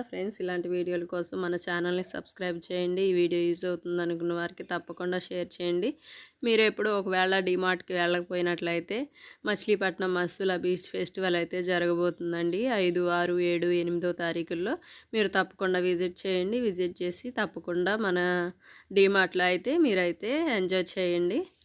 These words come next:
చూడండి, ఇవన్నీ చాక్లెట్‌కి సంబంధించినవి అనమాట. తప్పకుండా మీరైతే మసూలా బీచ్ ఫెస్టివల్‌కి అయితే రండి. చాలా అంటే చాలా బాగుంటుంది. చాలా ఈవెంట్స్ ఉంటాయి. చాలామంది సెలబ్రిటీలు కూడా ఈ ఫ-, ఫంక్షన్‌కి, ఫెస్టివల్‌కి వస్తారనమాట.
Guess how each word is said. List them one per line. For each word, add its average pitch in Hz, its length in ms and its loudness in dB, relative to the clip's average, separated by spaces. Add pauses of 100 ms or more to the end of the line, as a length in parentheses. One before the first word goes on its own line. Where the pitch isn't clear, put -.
(1120)
చూడండి, 190 340 2
ఇవన్నీ 202 320 2
చాక్లెట్‌కి 180 600 -2
సంబంధించినవి 175 800 -2
అనమాట. 170 340 -2 (120)
తప్పకుండా 185 480 -2
మీరైతే 175 460 0 (400)
మసూలా 196 360 0
బీచ్ 180 300 -2
ఫెస్టివల్‌కి 180 560 -4
అయితే 175 260 -4
రండి. 175 440 2
చాలా 202 300 2
అంటే 202 280 -2
చాలా 196 320 2
బాగుంటుంది. 190 640 -2
చాలా 185 420 2
ఈవెంట్స్ 190 460 2
ఉంటాయి. 180 320 -4 (400)
చాలామంది 208 500 2
సెలబ్రిటీలు 196 680 2
కూడా 196 260 2 (160)
ఈ 202 120 4 (160)
ఫ-, 190 400 0
ఫంక్షన్‌కి, 196 560 -4
ఫెస్టివల్‌కి 190 560 -4
వస్తారనమాట. 180 840 2